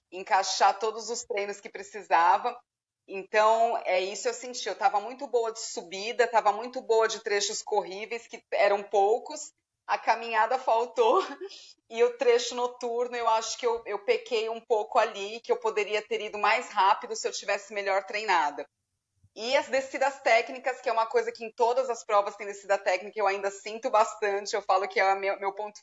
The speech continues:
fraco como corredora, que eu ainda vou desenvolver e vou melhorar, tem pra, muito pra melhorar ainda.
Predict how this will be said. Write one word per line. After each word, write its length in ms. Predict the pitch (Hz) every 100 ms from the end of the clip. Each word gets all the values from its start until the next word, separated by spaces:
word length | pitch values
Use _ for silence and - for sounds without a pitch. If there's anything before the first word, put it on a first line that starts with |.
| -
fraco 420 | 185 180 190 -
como 240 | 196 190
corredora, 680 | 202 185 190 170 175 190 220 - _ _ _ _ _
que 140 | 208
eu 180 | 202 208
ainda 300 | 202 208 214
vou 460 | 190 185 202 220
desenvolver 640 | 220 220 220 208 196 196 202
e 100 | 214 196
vou 160 | 196
melhorar, 720 | 208 208 208 185 175 196 208 -
tem 280 | 196 208 -
pra, 280 | 214 190 - -
muito 300 | 185 220 -
pra 100 | 208
melhorar 460 | 208 214 202 190
ainda. 420 | 202 175 156 -